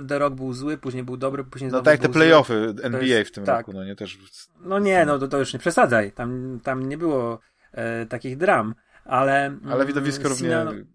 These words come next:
Speaker 1: był, startował właśnie, bo jest, jest ta wytwórnia, e, powiedzmy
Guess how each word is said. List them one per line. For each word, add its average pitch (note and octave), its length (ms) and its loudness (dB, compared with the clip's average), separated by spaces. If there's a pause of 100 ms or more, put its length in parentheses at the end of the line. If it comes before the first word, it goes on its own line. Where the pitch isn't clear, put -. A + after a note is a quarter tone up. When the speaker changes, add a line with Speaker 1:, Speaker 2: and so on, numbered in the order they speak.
Speaker 1:
był, E3 680 -2
startował C#3+ 680 -4
właśnie, C3 560 -6
bo B2 140 -8
jest, B2+ 240 -8
jest B2+ 180 -10
ta B2 100 -6
wytwórnia, B2 640 -8 (440)
e, A2+ 360 -8
powiedzmy A#2+ 460 -10